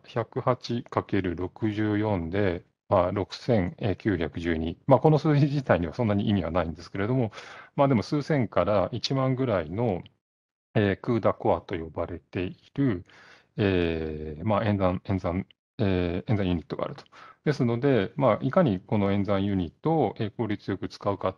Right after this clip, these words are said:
ていうのが、あ、ジーピーユーで、えー、効率よく、ジーピーユーでアプリケーションを高速に、えー、実行するという時の鍵になります。はい。で、で、で、ジーピーユーコンピューティングですけど、もう歴史は結構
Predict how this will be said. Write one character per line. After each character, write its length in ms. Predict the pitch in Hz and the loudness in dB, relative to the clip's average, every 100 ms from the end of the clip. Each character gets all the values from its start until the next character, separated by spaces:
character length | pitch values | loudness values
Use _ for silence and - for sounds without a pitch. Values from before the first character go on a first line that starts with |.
| - | -6
て 100 | 123 | -4
い 60 | |
う 40 | 123 | -2
の 120 | 165 | 4
が、 380 | 151 90 - 90 | 6 6 4 0
あ、 40 | |
ジ 120 | 87 87 | 0 -4
ー 60 | |
ピ 140 | - 90 | -4 -6
ー 20 | |
ユ 60 | 82 | -4
ー 40 | |
で、 360 | 117 110 82 - | -2 -2 -2 -6
え 40 | 101 | -4
ー、 60 | 85 | -4
効 200 | - 92 | -2 -4
率 220 | 85 - | -4 -6
よ 80 | 87 | -6
く、 220 | - - _ - | -6 -10 _ -10
ジ 100 | - | -8
ー 20 | 98 | -4
ピ 60 | |
ー 40 | 98 | -4
ユ 40 | |
ー 20 | |
で 60 | 85 | -4
ア 60 | |
プ 120 | - 95 | -4 -6
リ 100 | 90 | -4
ケ 120 | 95 | -4
ー 40 | |
シ 100 | - | -2
ョ 40 | 110 | -2
ン 80 | |
を 40 | 135 | -2
高 180 | - 87 | -4 -4
速 260 | 92 - | -6 -2
に、 180 | 110 120 | 0 0
え 80 | 104 | 0
ー、 20 | 87 | -2
実 120 | 87 | -4
行 220 | - 85 | -4 -6
す 140 | - 90 | -4 -6
る 100 | 90 | -6
と 120 | 95 | -8
い 40 | |
う 20 | |
時 180 | 101 110 | -6 0
の 80 | 151 | 4
鍵 280 | 101 85 87 | 4 4 4
に 100 | 127 | 2
な 140 | 80 | 0
り 100 | - | -4
ま 100 | - | -10
す。 220 | - - _ _ _ _ _ _ _ _ - - _ _ | -12 -20 _ _ _ _ _ _ _ _ -20 -20 _ _
は 80 | 151 | 4
い。 100 | 135 - _ _ - | 4 0 _ _ 4
で、 420 | 170 156 151 151 | 8 10 10 8
で、 400 | 151 160 160 - - _ _ - | 8 8 6 4 -6 _ _ -2
で、 120 | 147 | 0
ジ 100 | 180 | 0
ー 20 | |
ピ 100 | 220 | -2
ー 40 | 220 | -2
ユ 80 | 170 | -2
ー 60 | - _ _ - | -6 _ _ -4
コ 80 | |
ン 40 | 175 | -2
ピ 60 | 185 | -2
ュ 20 | |
ー 40 | |
テ 60 | 120 | -2
ィ 20 | |
ン 40 | |
グ 40 | 90 | -4
で 80 | 85 | -4
す 100 | - | -6
け 80 | |
ど、 200 | 98 101 | -4 -4
も 200 | 120 139 | -2 -2
う 40 | 107 | -2
歴 160 | 120 | -4
史 240 | - - 135 | -8 -6 0
は 280 | 127 113 - - | 2 2 -2 -12
結 160 | 123 - | -12 -12
構 280 | - 82 | -12 -10